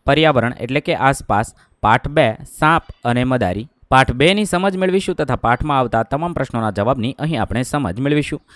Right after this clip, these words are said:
આ વીડિયોનો હેતુ વિદ્યાર્થીઓ માત્ર સરળતાથી સમજીને લખી શકે તે માટેનો છે. તેથી વિદ્યાર્થી મિત્રો જરૂર લાગતા જવાબ તમારે જાતે વિચારીને લખવા જરૂરી છે.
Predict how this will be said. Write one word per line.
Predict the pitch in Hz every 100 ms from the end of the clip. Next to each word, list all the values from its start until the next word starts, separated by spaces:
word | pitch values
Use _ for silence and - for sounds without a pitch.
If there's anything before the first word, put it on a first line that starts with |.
| - -
આ | 131
વીડિયોનો | 131 156 190
હેતુ | 190 180
વિદ્યાર્થીઓ | 170 156 180 185 190
માત્ર | 160 143 127
સરળતાથી | 131 131 156 156 156
સમજીને | 147 123 117
લખી | 95 98 156
શકે | 156 156
તે | 147
માટેનો | 147 147 147 147 147
છે. | 143 _ _
તેથી | - 113
વિદ્યાર્થી | 110 107 135 156
મિત્રો | 170 127 -
જરૂર | 127 92 123 170
લાગતા | 156 131 139
જવાબ | 135 135 82 -
તમારે | 113 147 101 113
જાતે | 113 139 101
વિચારીને | 110 147 147 104 98
લખવા | 135 127 95 101
જરૂરી | 127 98 87 85
છે. | - 82